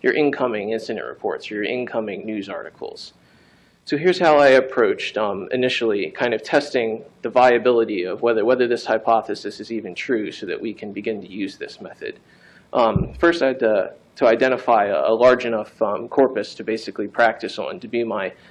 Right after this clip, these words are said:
huge number of incident reports or huge number of, of news articles. And in this case, um,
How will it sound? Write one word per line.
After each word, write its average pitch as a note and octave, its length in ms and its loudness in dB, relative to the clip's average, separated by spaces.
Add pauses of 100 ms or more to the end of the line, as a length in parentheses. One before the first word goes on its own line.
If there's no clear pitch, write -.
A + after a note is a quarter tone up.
(160)
huge C3+ 380 2
number G#2 320 -2
of G2 80 -6
incident G#2 440 -8
reports D2+ 480 -6
or F#2 80 -6
huge A#2 300 -6
number G#2 340 -4
of, D#2+ 260 -6
of D2 300 -4 (200)
news B2+ 280 -2
articles. F#2 500 -6
And B2+ 100 -2
in B2 80 0
this C#3 160 0
case, A#2+ 340 0
um, G2+ 280 -6